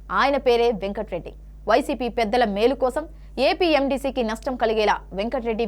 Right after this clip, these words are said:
వ్యవహరించారని ఆరోపణలున్నాయి. వైసీపీ పెద్దలకే కాక కార్పొరేట్ సంస్థలకు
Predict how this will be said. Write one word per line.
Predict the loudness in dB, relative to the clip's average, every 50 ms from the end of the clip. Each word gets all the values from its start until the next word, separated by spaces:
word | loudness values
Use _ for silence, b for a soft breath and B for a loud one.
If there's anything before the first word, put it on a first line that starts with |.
| -2 0
వ్యవహరించారని | -2 0 -2 -2 -4 -4 -4 -4 -2 -2 -4 -6 -6 -2 -2 0
ఆరోపణలున్నాయి. | 0 0 -2 -6 -8 -8 -8 -8 -10 -10 -12 -14 b b b b b b b b b
వైసీపీ | 4 4 4 4 2 2 2 2 0 2 2
పెద్దలకే | 0 2 2 0 2 2 0 2 2 2
కాక | 2 2 2 0 -2 -2 -6 -6 -2
కార్పొరేట్ | 0 0 0 0 0 -2 -4 -4 -4
సంస్థలకు | -8 -8 -6 -4 -4 -4 -4 -4